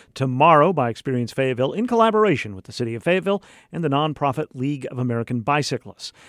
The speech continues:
Brandon Pack is the Director of Cycling Tourism for Experience Fayetteville. He says the boot camp is a complimentary workshop for business owners in Fayetteville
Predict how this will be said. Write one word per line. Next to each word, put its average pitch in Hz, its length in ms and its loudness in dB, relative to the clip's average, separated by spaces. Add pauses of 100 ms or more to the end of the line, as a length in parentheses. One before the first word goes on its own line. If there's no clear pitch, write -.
(420)
Brandon 139 300 2
Pack 139 360 0
is 127 120 -4
the 117 80 -4
Director 127 300 0
of 117 80 -6
Cycling 131 360 -2
Tourism 127 420 -2
for 127 120 -4
Experience 120 460 -6
Fayetteville. 120 420 -4 (240)
He - 80 -14
says 175 220 0
the 151 60 0
boot 226 180 2
camp 160 300 0
is 151 200 -4
a 156 80 0
complimentary 240 680 2
workshop 180 500 0
for 123 100 -8
business 175 440 0
owners 151 300 -2
in 123 100 -2
Fayetteville 202 480 0